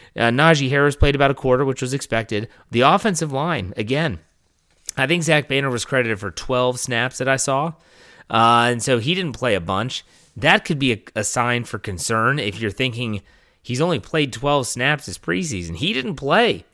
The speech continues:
in the previous two weeks. So if he has only played twelve snaps, is he gonna be ready for a full game? Or are they going to supplement him with Dan Moore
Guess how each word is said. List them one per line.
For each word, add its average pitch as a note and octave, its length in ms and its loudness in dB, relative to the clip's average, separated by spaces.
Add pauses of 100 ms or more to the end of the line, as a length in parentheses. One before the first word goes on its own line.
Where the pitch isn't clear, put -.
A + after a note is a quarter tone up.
(140)
in B2+ 100 0
the A2+ 80 -2
previous G#2+ 460 -2
two G#2 220 -4
weeks. F2 420 -6 (340)
So C3+ 580 0 (360)
if A2+ 100 -6
he F#3+ 140 2
has A#3+ 100 2
only A3+ 160 2
played F3 280 -2
twelve D3+ 240 0
snaps, E3+ 340 -2
is G2+ 80 -10
he E3+ 60 -8
gonna A#3 120 -2
be G3 100 0
ready A#2+ 200 2
for C3 180 -4
a F#2 60 -6
full C3+ 300 -4
game? G#2 480 -2 (240)
Or A#2+ 160 4
are A#2+ 40 4
they C3 180 2
going F3 200 -2
to G#2+ 80 -4
supplement C3 560 -2
him A2 160 -6
with F#2+ 120 -8
Dan A2+ 220 -2
Moore A2+ 320 -2